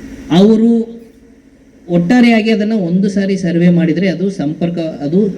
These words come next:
ಸಂಪೂರ್ಣವಾದ ಒಂದು ಪರಿಹಾರ ಬರ್ತದೆ. But ದಕ್ಷಿಣ ಕನ್ನಡ ಜಿಲ್ಲೆಯಲ್ಲಿ ನಮ್ದು ಸಮಸ್ಯೆ ಏನಂತ ಹೇಳಿದ್ರೆ ಪ್ಲಾಟಿಂಗ್ ಏನ್ ಮಾಡಿದ್ದಾರೆ ಅವ್ರು ಮಾತ್ರ ಸಹಕಾರ ಸಿಗ್ತದೆ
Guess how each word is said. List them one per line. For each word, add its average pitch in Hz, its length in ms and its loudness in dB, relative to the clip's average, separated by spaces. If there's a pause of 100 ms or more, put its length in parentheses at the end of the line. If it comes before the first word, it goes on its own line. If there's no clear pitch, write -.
(240)
ಸಂಪೂರ್ಣವಾದ 175 580 4
ಒಂದು 170 240 2
ಪರಿಹಾರ 156 500 -2
ಬರ್ತದೆ. 135 460 -6 (340)
But 151 220 -2
ದಕ್ಷಿಣ 233 340 4
ಕನ್ನಡ 202 180 2
ಜಿಲ್ಲೆಯಲ್ಲಿ 170 600 2 (500)
ನಮ್ದು 170 260 0
ಸಮಸ್ಯೆ 175 460 4
ಏನಂತ 165 260 -2
ಹೇಳಿದ್ರೆ 160 360 -2
ಪ್ಲಾಟಿಂಗ್ 170 500 0
ಏನ್ 180 260 6
ಮಾಡಿದ್ದಾರೆ 135 380 2
ಅವ್ರು 170 520 2
ಮಾತ್ರ 175 580 2
ಸಹಕಾರ 170 400 -2
ಸಿಗ್ತದೆ 117 580 -4